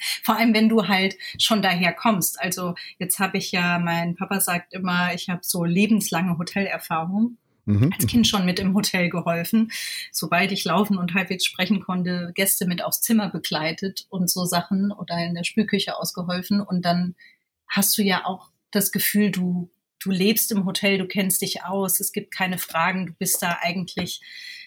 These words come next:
Speaker 1: genau richtig und dann schaffen's Leute trotzdem durch ein paar gezielte Fragen, dich so aus der Fassung zu bringen. Und das war, das war extrem, ja, das weiß ich noch, das, ja.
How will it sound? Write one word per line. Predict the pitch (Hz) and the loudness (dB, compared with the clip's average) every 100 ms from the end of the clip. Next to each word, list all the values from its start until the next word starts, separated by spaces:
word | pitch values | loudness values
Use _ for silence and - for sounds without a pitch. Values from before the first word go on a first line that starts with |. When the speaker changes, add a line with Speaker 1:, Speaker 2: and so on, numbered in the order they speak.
| _ _ - | _ _ -4
Speaker 1:
genau | - 226 190 | 2 4 4
richtig | 175 240 - 240 226 - | 2 2 2 0 0 2
und | 202 190 | 2 2
dann | 185 185 | 0 0
schaffen's | 180 208 202 202 - | 0 0 0 0 0
Leute | 180 180 | 0 0
trotzdem | 180 190 190 - 190 | -2 -2 -2 0 0
durch | 190 175 - | -2 -4 -2
ein | 175 180 | -4 -4
paar | - 202 208 208 | -2 0 0 0
gezielte | 180 180 - 254 285 285 | -2 -2 -2 0 -2 -2
Fragen, | - - 180 | -4 0 0
dich | 196 - | 0 -2
so | 214 | -2
aus | 208 | -4
der | 190 | -6
Fassung | - 226 208 175 | -2 -2 0 -2
zu | - | -4
bringen. | - - 190 247 254 _ - _ _ _ - - | -8 -2 2 2 0 _ -20 _ _ _ -6 2
Und | 226 | 2
das | 196 - | 2 2
war, | 180 180 185 185 - _ _ _ - | 2 4 2 0 -6 _ _ _ -8
das | 196 - | -2 0
war | 233 | 0
extrem, | 285 - - 202 165 | 0 -2 0 0 2
ja, | 170 160 160 | 0 -2 -4
das | 185 - - - | -8 -8 -12 -12
weiß | 196 185 180 | -2 0 0
ich | 165 - | -4 -8
noch, | 170 _ | -10 _
das, | 196 - - _ - | -16 -16 -18 _ -10
ja. | 208 | -8